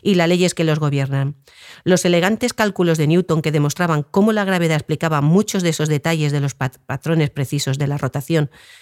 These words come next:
de los planetas, eliminaron toda necesidad de las ideas de Descartes. Al final de la segunda edición de los Principia,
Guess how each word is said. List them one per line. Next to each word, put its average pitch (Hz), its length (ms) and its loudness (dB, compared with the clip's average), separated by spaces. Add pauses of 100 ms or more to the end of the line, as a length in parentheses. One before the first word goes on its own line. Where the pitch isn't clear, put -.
de 147 160 -2
los 180 140 2
planetas, 170 560 -2 (540)
eliminaron 196 720 2 (520)
toda 247 260 4
necesidad 226 720 -2
de 175 140 0
las 160 200 0
ideas 160 260 0
de 160 80 2
Descartes. 135 600 -6 (580)
Al 160 140 0
final 160 460 0
de 160 160 0
la 143 80 0
segunda 165 340 0
edición 175 340 0
de 156 100 0
los 147 120 -2
Principia, 214 560 -4